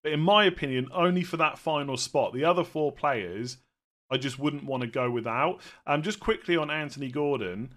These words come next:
he is suspended for game week eight because he's picked up five yellow cards already, just like Nicholas Jackson, but he'd be fine from nine onwards, and because Harvey Barnes has been ruled out for two to three months, Gordon's minutes should be pretty good.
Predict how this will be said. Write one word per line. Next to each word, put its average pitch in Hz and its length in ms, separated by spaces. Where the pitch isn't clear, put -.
he 165 200
is 214 140
suspended 170 480
for 127 80
game 117 240
week 107 200
eight 107 240
because 117 200
he's 127 100
picked - 300
up 131 100
five 135 400
yellow 123 220
cards 120 360
already, 113 320
just 131 240
like 131 160
Nicholas 120 360
Jackson, 107 640
but 139 100
he'd 143 100
be 147 100
fine 190 340
from 165 220
nine 151 260
onwards, 120 640
and 135 80
because 190 260
Harvey 170 340
Barnes 151 340
has 120 60
been 123 200
ruled 131 200
out 120 200
for 117 60
two 127 260
to - 120
three 120 240
months, 117 360
Gordon's 156 400
minutes 143 260
should 131 240
be 131 80
pretty 123 320
good. 135 300